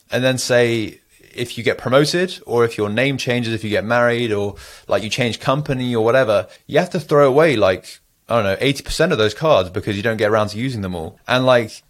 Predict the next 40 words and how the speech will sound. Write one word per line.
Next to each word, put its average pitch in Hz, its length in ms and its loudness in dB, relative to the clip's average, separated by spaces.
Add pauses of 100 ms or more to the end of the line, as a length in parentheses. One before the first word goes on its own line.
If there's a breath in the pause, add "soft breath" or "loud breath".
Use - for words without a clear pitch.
(300)
the 135 120 0
waste 160 360 2
is 110 120 -6
pretty, 160 340 -4
pretty 156 360 -4
obscene. 107 360 -4
People 135 220 -4
don't 123 140 0
really 107 120 -4
realize 101 460 0
it, 92 100 -8
but 107 300 -2
the - 80 -2
equivalent, 147 540 0 (120)
like, 120 220 0
before 127 280 0
covid, 135 360 4
when 104 100 -2
people 104 220 -8
were 104 80 6
actually 101 200 -4
handing 101 260 -4
out - 220 -6 (200)
paper 113 160 -6
business 117 300 -6
cards, 95 360 -2 (160)
the 110 80 -4
equivalent 147 400 0
to 123 100 0
a 117 40 4
thousand 117 400 2
trees 107 720 -4 (240)
were 110 140 -8
being 101 360 0
literally 110 300 -4
thrown 104 260 -2
away, 98 220 0
like, 90 160 -2
cut - 240 -2
down, 98 340 0